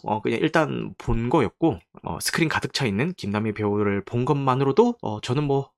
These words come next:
티켓값은 했다라는 생각이 들고요. 그럼에도 불구하고 아, 무리소들이 너무 남발을 합니다. 아, 저게 말이 돼를 넘어서가지고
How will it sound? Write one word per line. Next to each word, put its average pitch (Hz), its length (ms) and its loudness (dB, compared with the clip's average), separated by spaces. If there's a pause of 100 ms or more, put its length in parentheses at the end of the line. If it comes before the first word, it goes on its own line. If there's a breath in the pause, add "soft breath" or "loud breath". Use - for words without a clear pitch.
티켓값은 - 500 0
했다라는 117 560 -2
생각이 135 260 -4
들고요. 120 440 0 (360 loud breath)
그럼에도 170 360 6
불구하고 156 800 4 (540 loud breath)
아, 110 380 2
무리소들이 175 1080 4
너무 131 300 4
남발을 123 340 4
합니다. 117 420 0
아, 95 220 2
저게 131 300 6
말이 107 380 2
돼를 120 520 4
넘어서가지고 110 960 2